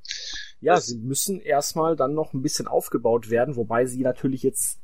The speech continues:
Speaker 1: in meinen Augen den Job für die Authors of Pain machen. Das Problem ist nur, hast du überhaupt noch ein anderes Tag-Team?
Speaker 2: Ja, das ist eine gute Frage. Lass uns kurz <laughs> überlegen. Ich glaub nicht. Ne, man hat jetzt, äh
Speaker 1: Selbst jetzt die komischen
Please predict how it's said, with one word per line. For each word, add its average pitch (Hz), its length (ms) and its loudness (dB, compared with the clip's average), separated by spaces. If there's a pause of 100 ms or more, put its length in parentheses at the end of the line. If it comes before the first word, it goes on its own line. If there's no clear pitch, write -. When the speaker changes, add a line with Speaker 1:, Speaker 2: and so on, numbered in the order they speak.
Speaker 1:
in 131 120 4
meinen 120 240 2
Augen 131 220 0
den 120 120 -2
Job 123 240 0
für 120 500 2
die 110 120 -4
Authors 127 400 -2
of 110 140 -12
Pain 151 240 2
machen. 131 360 0 (960)
Das - 140 -4
Problem 120 360 0
ist 139 140 -6
nur, 131 280 2 (300)
hast - 280 -4
du 175 60 4
überhaupt 170 340 0
noch 175 120 -4
ein 185 60 -4
anderes 175 320 -2
Tag-Team? 208 480 -4 (1500)
Speaker 2:
Ja, 120 220 2
das 107 220 -4
ist - 100 -6
eine 120 80 -8
gute 120 240 -4
Frage. 113 560 0
Lass 107 200 0
uns 104 140 -8
kurz 104 220 2
<laughs> - 40 -6
überlegen. 135 380 2
Ich 104 160 -8
glaub 104 240 2
nicht. 139 260 -2 (920)
Ne, 113 100 -4
man 110 200 0
hat 113 180 -2
jetzt, - 380 0
äh 101 280 4
Speaker 1:
Selbst - 280 2
jetzt - 220 -4
die 123 120 2
komischen 143 540 0